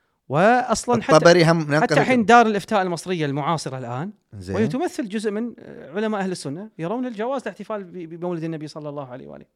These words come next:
Speaker 2: دار الإفتاء نفسه.
Speaker 1: نعم. وغيرهم بعد.
Speaker 2: عجيب.
Speaker 1: يعني المسألة مو محصورة. نعم، المش-، يعني إحنا في الخليج عندنا مثلًا في مدرسة معينة فقهية يمشون عليها، لكن هذه ليست كل الإسلام.
Speaker 2: مم. فقصدك يعني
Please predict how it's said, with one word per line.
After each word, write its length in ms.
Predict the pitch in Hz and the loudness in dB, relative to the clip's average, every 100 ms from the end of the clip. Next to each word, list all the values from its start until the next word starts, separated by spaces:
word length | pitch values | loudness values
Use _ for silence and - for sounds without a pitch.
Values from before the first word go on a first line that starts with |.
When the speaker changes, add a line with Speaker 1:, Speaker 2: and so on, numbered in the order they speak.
| _ _ _ _ | _ _ _ _
Speaker 2:
دار 220 | 104 104 107 | -4 0 0
الإفتاء 380 | 101 - 120 | -2 -2 -2
نفسه. 340 | 135 - - 196 | -2 -4 -6 -4
Speaker 1:
نعم. 180 | 220 214 _ _ _ _ _ _ _ _ - | -4 -6 _ _ _ _ _ _ _ _ -12
وغيرهم 420 | 123 151 294 262 285 | -4 0 4 4 4
بعد. 200 | 233 117 | 2 -2
Speaker 2:
عجيب. 200 | 98 101 156 | -6 -10 -10
Speaker 1:
يعني 200 | 147 127 | -8 -6
المسألة 320 | 135 214 208 | -6 -2 0
مو 120 | 277 | 2
محصورة. 400 | 320 - 254 214 - - 190 | 0 0 -2 -2 -6 -12 -4
نعم، 300 | 277 208 139 | 0 0 -2
المش-، 260 | 143 202 | -4 -6
يعني 240 | 160 143 185 | -6 -6 -4
إحنا 160 | 208 | -6
في 80 | 196 | -6
الخليج 340 | 160 196 226 | -4 -4 -2
عندنا 440 | 190 214 202 220 233 | -2 0 2 0 -2
مثلًا 440 | 185 196 208 233 - _ - | -6 -4 -4 -4 -8 _ -6
في 140 | 208 | 0
مدرسة 380 | 226 226 170 160 | 2 4 2 2
معينة 480 | 147 135 123 101 107 _ - | 0 -2 -4 -8 -14 _ -12
فقهية 420 | 180 - 135 139 | -10 -8 -6 -6
يمشون 440 | 254 285 - 208 | -2 -2 0 0
عليها، 260 | 143 135 113 | 0 -4 -4
لكن 240 | 127 147 | -8 -4
هذه 120 | 156 190 | -2 -2
ليست 240 | 254 294 | -4 -4
كل 160 | 277 262 | -4 -6
الإسلام. 360 | 226 277 262 _ _ _ _ _ _ | -6 -12 -14 _ _ _ _ _ _
Speaker 2:
مم. 240 | 90 82 67 - | -12 -10 -14 -12
فقصدك 480 | 104 131 127 135 - | -2 0 2 -2 0
يعني 320 | 117 135 | 0 0